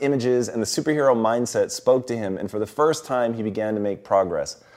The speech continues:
But despite this, he continued to struggle, having to work two or three times as hard as everyone else to achieve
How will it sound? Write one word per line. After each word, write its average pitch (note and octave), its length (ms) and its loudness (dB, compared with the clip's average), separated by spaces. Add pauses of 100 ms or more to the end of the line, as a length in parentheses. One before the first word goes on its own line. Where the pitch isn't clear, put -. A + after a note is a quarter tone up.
(200)
But G#2 100 -2
despite C#3+ 500 2
this, F#2+ 260 -2
he A2 100 -2
continued A#2+ 460 0
to A#2 60 -2
struggle, G2+ 440 2
having A#2 240 0
to B2 80 2
work A2+ 240 0
two E3+ 240 0
or B2+ 140 0
three D3 320 -2
times C3+ 340 -4
as A#2 120 -2
hard A#2 200 6
as A2 100 -4
everyone A#2 300 0
else G#2+ 200 -2
to G#2+ 160 -4
achieve A2 340 -4